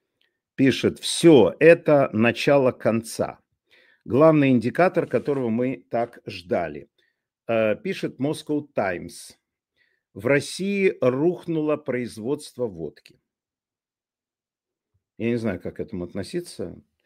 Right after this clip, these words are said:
В январе-июне российские компании сократили выпуск алкогольных напитков без учета пива, сидра, пуаре и медовухи. Следует из данных Росалкоголь-табак-контроля. Общий объем уменьшился на шестнадцать процентов.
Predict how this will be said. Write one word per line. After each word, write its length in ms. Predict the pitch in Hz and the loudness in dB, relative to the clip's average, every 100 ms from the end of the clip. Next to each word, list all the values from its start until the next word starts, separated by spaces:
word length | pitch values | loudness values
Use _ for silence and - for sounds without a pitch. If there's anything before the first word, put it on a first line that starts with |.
| _ _ _ | _ _ _
В 80 | 110 | 0
январе-июне 1000 | 139 139 156 180 190 135 123 107 101 123 | 2 4 6 4 2 -2 -2 -2 0 0
российские 580 | 131 117 151 156 - 127 | 0 -2 -8 -8 -8 -8
компании 680 | - 123 120 104 95 101 117 | -4 -6 -4 -2 -2 -4 -6
сократили 580 | - - 117 117 151 | -8 -6 -6 -6 -6
выпуск 480 | 113 131 135 113 - | -6 -6 -8 -12 -4
алкогольных 640 | 104 - 101 123 107 104 - | -4 -4 -6 -4 -4 -6 -8
напитков 560 | 98 101 98 131 139 _ | -10 -10 -8 -8 -8 _
без 280 | 101 120 123 | -6 -4 -2
учета 420 | 127 - 123 110 | -6 -4 -4 -4
пива, 520 | - - 113 113 139 - _ _ _ | -8 -8 -2 0 -2 -6 _ _ _
сидра, 800 | - - 131 117 131 139 131 _ | -14 -6 -4 -2 2 2 0 _
пуаре 720 | 120 120 110 107 120 147 151 | 0 4 4 4 2 0 0
и 200 | - 113 | -4 -4
медовухи. 760 | 113 117 131 104 85 - 76 - | -2 -2 -2 -2 -8 -10 -14 -14
Следует 500 | - 117 139 120 113 | -8 -6 -4 -6 -8
из 140 | 95 | -12
данных 500 | 98 120 139 151 - _ _ _ _ | -4 -2 -2 -6 -10 _ _ _ _
Росалкоголь-табак-контроля. 2750 | 107 120 170 196 - - - 143 135 - 131 123 131 180 180 175 143 123 117 165 165 - 151 151 147 113 82 80 | 0 6 6 6 0 -6 2 2 2 0 0 0 4 4 4 0 0 2 2 0 0 -4 -2 -2 -2 -2 -2 -6
Общий 380 | - 156 156 135 | -4 -4 -2 -4
объем 320 | 117 127 113 | -2 -2 -2
уменьшился 720 | 104 127 175 175 165 - - - | -2 -4 -4 -6 -8 -8 -12 -6
на 200 | 113 110 | -6 -6
шестнадцать 580 | - 101 113 131 139 | -10 -10 -8 -8 -10
процентов. 480 | - 104 - 85 _ | -12 -14 -14 -20 _